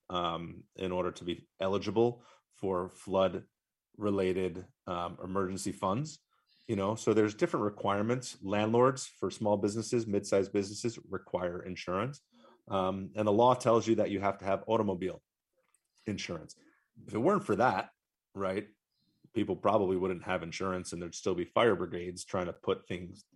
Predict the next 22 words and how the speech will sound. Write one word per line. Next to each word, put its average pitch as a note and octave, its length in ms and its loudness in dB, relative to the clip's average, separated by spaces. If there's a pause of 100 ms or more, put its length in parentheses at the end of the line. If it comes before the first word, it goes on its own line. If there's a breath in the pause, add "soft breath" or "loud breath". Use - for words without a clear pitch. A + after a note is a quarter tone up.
you F#2+ 140 -4
know, F2 100 -6
put F#2 200 -4
fires F#2+ 360 2
out F2+ 140 2
with F2 160 -4
buckets F2+ 300 -4
of F2 100 0
water F#2 380 4 (380 soft breath)
as G2 200 -2
they, F2 280 0
as F#2 160 0
they F2+ 120 2
run F2 240 2
down F2 160 2
the E2+ 80 -10
street. G#2 400 2 (580 soft breath)
Um, F2 520 0 (840)
but G2 240 2 (880)
we A#2+ 480 0
talk - 280 2
about G#2+ 420 6